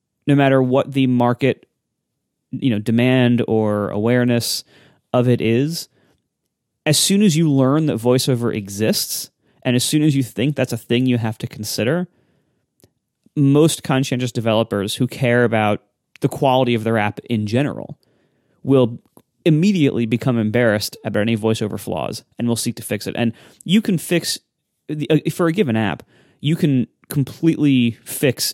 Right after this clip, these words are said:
any VoiceOver problems it has in one day or less. E-, e-, even if it's a complex app, even if it has a lot of custom controls and everything, if it takes you longer than one day, you're doing it wrong.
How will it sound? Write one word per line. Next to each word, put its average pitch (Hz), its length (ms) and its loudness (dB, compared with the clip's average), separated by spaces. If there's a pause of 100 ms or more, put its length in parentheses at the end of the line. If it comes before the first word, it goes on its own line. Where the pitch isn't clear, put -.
any 143 200 4
VoiceOver 127 540 0
problems 104 380 -2
it - 80 -8
has 98 460 -6 (360)
in 110 300 -2
one 117 300 2
day 101 340 -2
or 98 160 -6
less. - 440 -10 (160)
E-, - 260 -8
e-, 135 160 0
even 175 240 2
if 151 100 0
it's 143 120 -4
a 135 40 -8
complex 127 560 -2
app, 107 280 -2 (340)
even 147 260 2
if 135 120 0
it - 80 -4
has 123 320 0 (340)
a 123 40 -2
lot 131 200 0
of 131 60 -4
custom 120 360 -6
controls 113 460 -2
and 110 100 -4
everything, 107 380 -2 (800)
if 131 120 2
it - 60 -10
takes 156 220 2
you 147 100 2
longer 127 220 2
than 117 120 0
one 107 200 -2
day, 95 140 0
you're 92 100 -4
doing 95 240 -6
it - 120 -10
wrong. - 240 -10